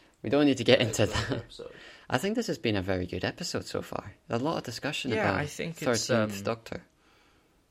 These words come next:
Speaker 2: So, as a recap, Favorite episode?
Speaker 1: Demons of the Punjab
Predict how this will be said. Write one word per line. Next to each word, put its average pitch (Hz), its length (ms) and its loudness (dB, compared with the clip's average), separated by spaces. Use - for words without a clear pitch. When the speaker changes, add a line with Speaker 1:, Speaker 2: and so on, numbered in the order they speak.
Speaker 2:
So, 127 500 4
as 139 180 4
a 139 60 2
recap, 104 500 -2
Favorite 143 600 8
episode? - 640 0
Speaker 1:
Demons 131 300 12
of 120 100 4
the 113 60 -2
Punjab 95 480 4